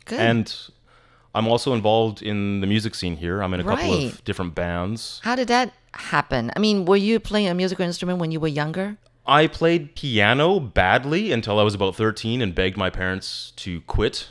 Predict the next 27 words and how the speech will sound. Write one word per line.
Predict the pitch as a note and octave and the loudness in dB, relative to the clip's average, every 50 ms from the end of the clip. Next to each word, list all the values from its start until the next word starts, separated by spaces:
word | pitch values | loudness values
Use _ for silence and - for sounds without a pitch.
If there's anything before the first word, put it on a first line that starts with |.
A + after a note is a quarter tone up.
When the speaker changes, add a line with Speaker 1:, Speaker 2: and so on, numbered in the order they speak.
| - - - | -16 -8 -4
Speaker 2:
Um, | F2+ E2+ E2 D#2+ D#2+ D#2+ D2+ C#2 _ _ _ _ _ _ _ _ - - - - | 0 0 0 0 -2 -4 -6 -8 _ _ _ _ _ _ _ _ -20 -20 -12 -6
but | B2+ C3+ - - | -6 -4 2 4
I, | C3 C3 - C3+ | 4 6 6 4
I'm | C3 C3+ | 2 4
glad | B2+ B2 A#2+ B2 A#2+ | 6 8 8 8 8
they | G#2+ G#2+ G#2 | 8 6 4
encouraged | G2+ G2 G#2 G#2 G2+ G2 E2+ - | 4 2 2 2 2 0 0 -2
me | F#2 E2+ | -4 -4
to | - - | -4 -6
do | D#2 E2+ D#2 C2+ | -8 -6 -6 -6
it. | B1+ - - | -8 -10 -10
It | E2 F2 | -10 -6
was, | E2 F2 E2+ E2 - - - | -4 -4 -4 -4 -6 -10 -10
it | A2 G#2 | -4 -2
was | G2+ G2 E2+ E2 | -2 -2 -2 -4
useful. | E2+ E2+ E2 - - D#2 C2 - - - - - - - - _ _ _ _ _ _ _ - | -8 -8 -10 -8 -10 -10 -10 -10 -14 -20 -20 -20 -20 -20 -20 _ _ _ _ _ _ _ -6
I | - F#3+ G3 G3 | -2 0 0 2
did | G3+ D3 C#3 A#2 | 0 0 -2 0
that, | A2 G2+ G#2 A2 B2 - - - - - - - - _ _ _ - | 2 4 4 4 2 0 -4 -10 -18 -20 -20 -20 -20 _ _ _ -4
and | A2+ A2+ A2+ | -2 0 2
then | B2 B2+ C3 C3 B2 | 2 2 2 2 0
later | A2 G#2+ A2 A#2 C3 D3+ C#3+ C3+ C3 B2+ | 0 2 2 2 2 2 2 4 2 4
I | - G#2 | 2 0
picked | G2+ - - D3 - - | 0 0 -2 -2 0 -2
up | C#3+ - | -4 -2
the | - A2 | -2 -4
guitar, | F2 F#2 - - - - A2+ G2+ E2+ D#2 D2+ E2+ G2 G2+ G2+ | -4 -4 -8 -8 -6 -2 2 2 2 2 2 0 -2 -4 -8